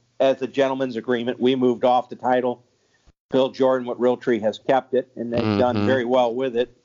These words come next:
Speaker 2: Right.
Speaker 1: Um, uh, we moved on to the Dream Season series and the Whitetail Madness series, you know, to go
Speaker 2: Right.
Speaker 1: along with Mad Calls.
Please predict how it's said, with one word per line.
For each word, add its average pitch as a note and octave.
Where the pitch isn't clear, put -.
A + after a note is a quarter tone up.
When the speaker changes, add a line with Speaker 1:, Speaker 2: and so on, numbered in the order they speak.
Speaker 2:
Right. G2+
Speaker 1:
Um, A#2
uh, A#2+
we C#3+
moved C#3+
on C3+
to B2+
the A2+
Dream C#3+
Season C#3
series C#3
and B2
the A#2+
Whitetail C3+
Madness C3
series, B2+
you B2
know, A#2+
to A#2+
go A#2+
Speaker 2:
Right. G2+
Speaker 1:
along A#2+
with A#2+
Mad A#2+
Calls. A#2